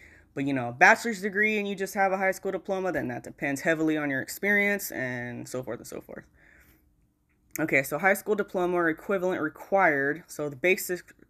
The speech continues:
basics required. College degree preferred. Well, what kind? Um, did you say bachelor's? Yeah, they did. I'm an idiot. Uh, <laughs> uh, let's see.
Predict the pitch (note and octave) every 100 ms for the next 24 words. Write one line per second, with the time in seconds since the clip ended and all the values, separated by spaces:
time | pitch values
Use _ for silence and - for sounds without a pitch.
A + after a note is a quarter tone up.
0 | C#3 E3+ F#3 - - D#3 - D#3 C3+ B2+
1 | A#2+ _ _ _ - E3+ F3+ F#3 - D3+
2 | C#3+ D3 C#3+ - - D3+ B2 A#2 - _
3 | D#3 D#3+ D3+ D#3+ - _ D3+ D#3 - D3
4 | B2+ A#2 A#2 - - - _ - D3 D3+
5 | D#3 E3 - E3+ D#3 E3 E3 - E3+ E3+
6 | - - _ _ _ _ _ _ _ _
7 | D3+ C#3 C3+ C3 B2 C3+ C3 A#2+ A#2 A#2
8 | - - - - - - D3+ F3 G#3+ -
9 | - A3 - - _ _ _ _ _ _
10 | _ _ _ _ _ C#3 D3+ D#3+ - D3+
11 | D3 C#3+ C#3+